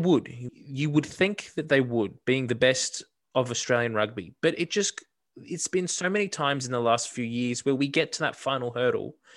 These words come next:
Speaker 2: and we're not able to convert it. We get
Speaker 1: Yep.
Speaker 2: so close to getting that one game that's gonna get,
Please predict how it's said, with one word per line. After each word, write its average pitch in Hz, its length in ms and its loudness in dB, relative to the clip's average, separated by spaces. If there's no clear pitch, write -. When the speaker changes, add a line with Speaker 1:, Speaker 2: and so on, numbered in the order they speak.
Speaker 2:
and 131 100 -2
we're 135 100 2
not 131 220 2
able 123 260 4
to - 100 -10
convert 107 400 0
it. - 220 -8
We 131 80 0
get 139 160 4
Speaker 1:
Yep. - 100 -2
Speaker 2:
so 175 160 0
close 160 420 2
to 143 140 0
getting 135 300 2
that 120 180 -2
one 135 280 0
game 131 320 0
that's - 140 -12
gonna 127 180 -4
get, 104 240 -6